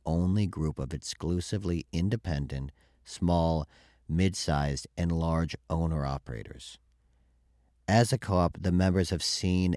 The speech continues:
and dealt with most of the problems you're gonna deal with on a day-to-day basis. The members are happy to help one another out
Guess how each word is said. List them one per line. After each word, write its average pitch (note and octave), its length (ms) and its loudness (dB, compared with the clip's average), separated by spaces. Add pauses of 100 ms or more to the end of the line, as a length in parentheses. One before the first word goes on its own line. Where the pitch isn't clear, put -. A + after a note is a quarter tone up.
and G2+ 240 0
dealt D2+ 400 -2
with E2 220 -4
most E2+ 420 0
of G#2+ 60 -6
the F#2+ 80 -2
problems D2+ 420 -2
you're D2+ 80 -4
gonna D2 160 -2
deal C#2 300 -4
with C#2 340 -6
on D#2 160 -4
a D#2 60 -2
day-to-day C#2 640 -6
basis. - 600 -12 (1160)
The G#2 140 2
members A2+ 440 6
are D#2+ 140 0
happy E2+ 400 0
to D2+ 80 -2
help D#2+ 340 -2
one G#2+ 160 0
another A#2 360 2
out C#2+ 240 -2